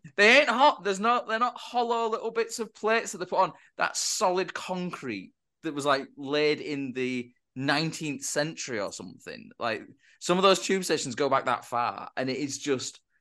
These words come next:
the idea of, like, falling down those stairs in the middle of a fight,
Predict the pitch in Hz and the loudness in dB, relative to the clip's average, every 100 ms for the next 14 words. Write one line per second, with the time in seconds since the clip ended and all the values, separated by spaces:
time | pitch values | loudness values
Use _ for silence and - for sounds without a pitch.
0 | _ _ _ _ 127 143 156 151 165 180 | _ _ _ _ 2 4 6 6 4 4
1 | 156 151 - - - 127 135 143 143 135 | 4 2 0 -6 0 2 2 0 -4 -2
2 | 127 139 139 127 131 131 - 120 117 127 | 0 0 0 0 0 -2 -4 0 2 2
3 | 139 139 131 123 117 117 117 123 113 110 | 0 -4 -2 0 0 -2 -2 -4 -4 -8
4 | - 101 143 | -6 -4 -4